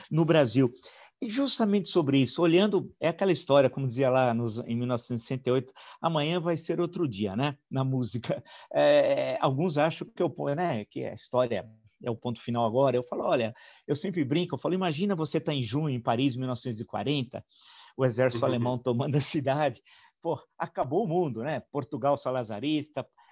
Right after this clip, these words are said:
Speaker 1: é, Espanha franquista, Itália nazista, a França de Vichy, a França ocupada, a Alemanha, o Polônia, é, é aquele horror,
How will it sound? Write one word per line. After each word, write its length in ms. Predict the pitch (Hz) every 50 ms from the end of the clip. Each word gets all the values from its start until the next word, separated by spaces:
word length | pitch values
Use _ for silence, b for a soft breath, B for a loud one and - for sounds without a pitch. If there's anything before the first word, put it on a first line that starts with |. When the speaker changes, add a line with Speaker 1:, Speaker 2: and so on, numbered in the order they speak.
| b -
Speaker 1:
é, 160 | 127 135 131
Espanha 460 | 131 123 - - - 139 135 135 123 -
franquista, 800 | - 113 104 101 110 - 156 160 156 151 143 131 - - 123 113
Itália 360 | 113 - 127 131 131 123 117
nazista, 760 | 113 104 101 - - 151 147 143 143 139 - _ 143 131 B B B B B B -
a 80 | 139
França 500 | 131 - - 139 143 143 135 - - 113 107
de 260 | 101 120 113 117 120
Vichy, 560 | 104 107 95 - - - 160 165 151 143 123
a 60 | 110
França 280 | - - 127 120 - -
ocupada, 680 | - - 107 - - 156 151 151 147 143 139 131 131
a 20 | 123
Alemanha, 540 | 117 113 113 110 127 151 160 156 151 143 135
o 60 | 123
Polônia, 380 | - - 127 127 135 135 143
é, 280 | 160 190 220 202 - -
é 480 | 185 - - - - 880 - - - -
aquele 240 | - - 269 277
horror, 480 | 233 180 147 123 151 170 170 160 127